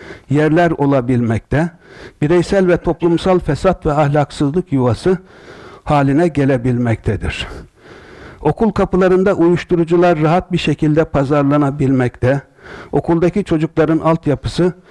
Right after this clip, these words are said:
buna hazır hale getirilmektedir. Uyuşturucu kullananların önemli bir kesimini maalesef liseli gençler oluşturduğu gibi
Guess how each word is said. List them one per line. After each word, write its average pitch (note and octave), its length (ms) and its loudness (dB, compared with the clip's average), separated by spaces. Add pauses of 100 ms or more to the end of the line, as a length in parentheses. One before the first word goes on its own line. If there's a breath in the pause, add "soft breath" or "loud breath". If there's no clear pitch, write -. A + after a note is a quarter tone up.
(220 loud breath)
buna D#3 220 2
hazır D3+ 240 0
hale C#3 300 2
getirilmektedir. A#2+ 1200 -2 (640 loud breath)
Uyuşturucu F#3+ 540 2
kullananların E3 840 2
önemli D#3+ 500 2
bir D#3+ 40 -6
kesimini C3 640 0 (500 loud breath)
maalesef E3 540 2
liseli D#3+ 380 0
gençler D3+ 420 0
oluşturduğu C3+ 720 0
gibi A2+ 400 -2